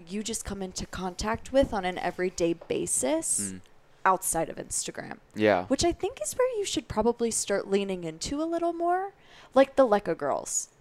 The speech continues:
Speaker 1: Do you know what I mean? Like, you were their biggest cheerleader.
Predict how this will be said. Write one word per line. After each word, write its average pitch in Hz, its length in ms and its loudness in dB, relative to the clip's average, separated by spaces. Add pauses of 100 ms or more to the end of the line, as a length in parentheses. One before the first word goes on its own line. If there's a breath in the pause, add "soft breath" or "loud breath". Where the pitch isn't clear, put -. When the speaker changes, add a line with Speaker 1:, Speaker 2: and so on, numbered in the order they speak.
(400 soft breath)
Speaker 1:
Do 240 80 -2
you 247 60 0
know 247 80 2
what 262 100 2
I 262 80 4
mean? 254 340 -4
Like, 226 260 4
you 277 100 2
were 370 140 4
their 294 120 4
biggest 190 400 -2
cheerleader. 143 480 -2